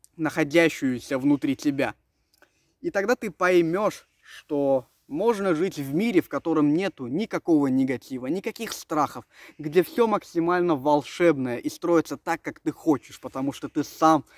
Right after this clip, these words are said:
создаёшь свою реальность путём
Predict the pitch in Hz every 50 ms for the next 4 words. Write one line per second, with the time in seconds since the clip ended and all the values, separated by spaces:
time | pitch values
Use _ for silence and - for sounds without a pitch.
0 | - - _ - - 156 151 147 190 170 165 170 170 175 165 151 - - _ _
1 | _ - - 151 147 143 147 151 151 165 180 190 185 175 156 143 - - - 147
2 | - - 151 139 -